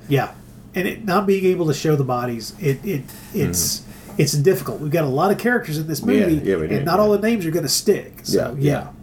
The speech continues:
Speaker 1: Yeah, yeah, this is true. Well, of course, it turns out that Lionel Atwill's character, Doctor King, has been strangled, uh, but not wounded, quote unquote.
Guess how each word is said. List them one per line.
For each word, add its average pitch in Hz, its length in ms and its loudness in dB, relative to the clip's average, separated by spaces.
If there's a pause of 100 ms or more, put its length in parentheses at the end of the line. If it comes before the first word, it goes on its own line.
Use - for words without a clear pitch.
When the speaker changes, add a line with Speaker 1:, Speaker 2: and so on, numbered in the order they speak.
(160)
Speaker 1:
Yeah, - 160 -12 (160)
yeah, - 60 -18 (120)
this - 140 -18
is - 80 -18
true. - 160 -20 (720)
Well, 175 100 4
of 143 60 2
course, 202 240 2
it 185 120 2
turns 220 280 2
out 190 200 2
that 165 100 -2
Lionel 170 260 2
Atwill's 175 320 0
character, 160 320 0
Doctor 151 260 -2
King, 147 140 -4
has 185 200 2
been 247 140 2
strangled, 208 560 0 (680)
uh, 170 200 2
but 175 200 4
not 202 260 2
wounded, 185 600 2
quote 170 240 2
unquote. 147 480 0